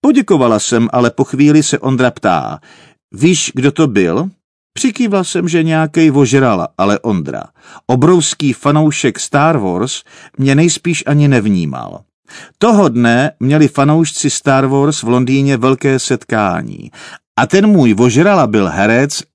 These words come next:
Jake Lloyd, který hrál jako kluk Anakina Skywalkera.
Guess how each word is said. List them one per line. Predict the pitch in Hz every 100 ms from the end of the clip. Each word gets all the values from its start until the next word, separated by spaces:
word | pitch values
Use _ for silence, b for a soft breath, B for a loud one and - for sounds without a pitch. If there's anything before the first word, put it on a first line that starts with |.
| - 95
Jake | 135 165 170 -
Lloyd, | 175 156 85 71 -
který | - 123 123
hrál | 98 107 110 131 143
jako | 131 - 82
kluk | - 123 139 -
Anakina | - 135 135 - 135 135
Skywalkera. | 131 - 120 107 85 76 - -